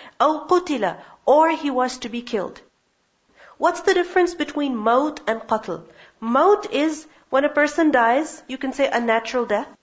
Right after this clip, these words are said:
without the cause of another human being, meaning no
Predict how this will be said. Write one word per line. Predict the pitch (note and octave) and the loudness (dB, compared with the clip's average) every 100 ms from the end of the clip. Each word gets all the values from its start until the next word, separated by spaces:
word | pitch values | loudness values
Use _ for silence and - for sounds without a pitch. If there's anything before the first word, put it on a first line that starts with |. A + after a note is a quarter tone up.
| _ _ _ - - | _ _ _ -20 -6
without | A3 B3 A#3 B3 D4 - | 0 2 4 2 0 -4
the | |
cause | B3 A3+ A3 A#3+ - | 0 4 4 2 -2
of | A3 G#3+ | -2 0
another | A3 A3+ | -2 -2
human | A3 A#3 G#3 G3 | -6 -4 -4 -6
being, | F#3+ F#3+ D4 | -6 -6 -4
meaning | C#4 B3+ B3 | -4 -4 0
no | A#3+ C4 D4 | 4 4 4